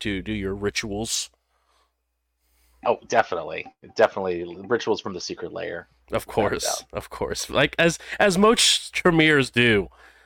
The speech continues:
Speaker 1: um, especially those of the pyramid. Um,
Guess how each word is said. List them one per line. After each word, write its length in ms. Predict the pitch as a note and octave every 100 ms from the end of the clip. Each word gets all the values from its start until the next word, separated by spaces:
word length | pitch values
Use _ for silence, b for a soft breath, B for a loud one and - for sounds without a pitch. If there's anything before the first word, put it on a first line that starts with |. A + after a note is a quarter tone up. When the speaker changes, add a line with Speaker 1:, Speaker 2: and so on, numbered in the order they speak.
| -
Speaker 1:
um, 640 | G#2+ G#2 G2 F#2 F#2 G2+ -
especially 500 | B2+ - D3 C3+ C#3+
those 260 | A#2 A#2 A2+
of 120 | G#2+
the 80 | G2+
pyramid. 540 | - G#2+ G2 F#2 F2+ - b b b b b b -
Um, 600 | G2 F#2+ F#2 F#2 A#2